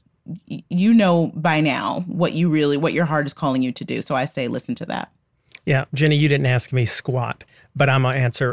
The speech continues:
Speaker 2: and
Speaker 1: <laughs>
Speaker 2: co-sign everything that she said, because I imagine that, Jenny, if you've asked these folks, um, uh, any folks this, this question, probably eighty-five percent of them have told you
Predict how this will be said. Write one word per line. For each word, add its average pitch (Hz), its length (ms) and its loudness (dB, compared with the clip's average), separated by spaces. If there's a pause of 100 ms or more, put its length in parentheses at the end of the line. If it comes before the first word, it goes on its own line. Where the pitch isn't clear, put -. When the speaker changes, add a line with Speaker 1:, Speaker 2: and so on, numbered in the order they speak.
Speaker 2:
and 127 280 0 (100)
Speaker 1:
<laughs> 285 40 4
Speaker 2:
co-sign 127 600 2
everything 147 640 4
that 123 140 0
she 135 240 0
said, 120 400 0 (240)
because 180 280 6 (100)
I 170 160 6
imagine 175 680 4
that, 147 240 2 (320)
Jenny, 147 320 4
if 123 120 2
you've 135 140 4
asked 143 360 2
these 151 220 0
folks, - 440 -4 (400)
um, 131 340 4 (800)
uh, 175 100 4 (140)
any 180 220 6
folks 165 320 2
this, 151 260 2
this 160 220 0
question, 156 480 2 (560)
probably 170 600 4
eighty-five 151 480 4
percent 139 320 2
of 139 100 0
them 143 120 4
have 131 180 4
told 131 300 2
you 127 260 2